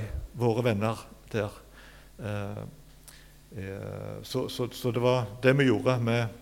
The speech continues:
vi sier det vel sånn at det var nok en mellom tjue og tredve høner som mistet livet på grunn av meg og Helga i løpet av den, den, eh, tiden der, de, den måneden, for det at, eh, vi,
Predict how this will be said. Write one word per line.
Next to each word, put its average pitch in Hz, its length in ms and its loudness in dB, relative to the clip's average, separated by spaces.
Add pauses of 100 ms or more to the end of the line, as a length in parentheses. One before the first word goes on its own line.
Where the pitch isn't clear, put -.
(160)
vi 107 100 -2
sier 127 300 2
det 131 80 -2
vel 135 160 0
sånn 131 200 2
at 120 120 -2
det 117 200 2
var 120 220 4
nok 139 260 -2
en 120 120 -4 (1000)
mellom 127 240 4
tjue 107 240 2
og 131 140 4
tredve 131 400 4
høner 117 260 2
som 139 160 0
mistet 127 240 2
livet 131 320 2
på 127 120 -6
grunn 127 200 2
av 123 80 4
meg 127 160 4
og 131 80 2
Helga 123 300 0 (140)
i 120 100 0
løpet 120 240 4
av 120 100 4
den, 127 300 6 (720)
den, 123 280 6
eh, 117 300 0 (100)
tiden 131 280 4
der, 170 200 2 (360)
de, 123 280 2
den 127 160 2
måneden, 120 360 2
for 113 160 -4
det 113 120 0
at, 117 200 -4
eh, 107 120 -4 (580)
vi, 117 160 0